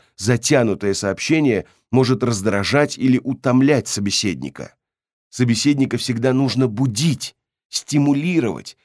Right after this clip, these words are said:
привлекать к себе внимание. Кстати, самую важную часть информации не следует раскрывать в середине. По статистике, начало и конец сообщения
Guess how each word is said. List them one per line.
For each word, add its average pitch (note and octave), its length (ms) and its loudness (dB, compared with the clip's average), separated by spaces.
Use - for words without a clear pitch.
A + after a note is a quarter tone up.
привлекать D3 580 0
к - 80 -12
себе C#3 300 2
внимание. A2+ 720 0
Кстати, F3 420 0
самую A2+ 640 0
важную G2 460 -2
часть - 320 -4
информации A2+ 760 -4
не C3 160 4
следует C3+ 500 0
раскрывать G#2+ 520 -4
в - 20 -14
середине. F2+ 560 -6
По B2 60 -6
статистике, A2+ 720 -2
начало G#2 600 0
и F2+ 80 -6
конец G#2+ 420 -2
сообщения G2+ 760 -2